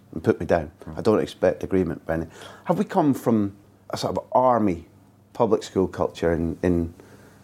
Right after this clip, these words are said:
Speaker 1: fifties, sixties, seventies, eighties, British football to more and more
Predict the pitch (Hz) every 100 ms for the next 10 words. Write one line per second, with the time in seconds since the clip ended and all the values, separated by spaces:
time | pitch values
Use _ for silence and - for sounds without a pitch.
0 | - - 87 - - - - 82 - 85
1 | 64 80 - - - - - - - 87
2 | 87 87 78 - - - - - 92 -
3 | - - - 98 90 87 - 107 123 120
4 | 107 107 110 98 92 87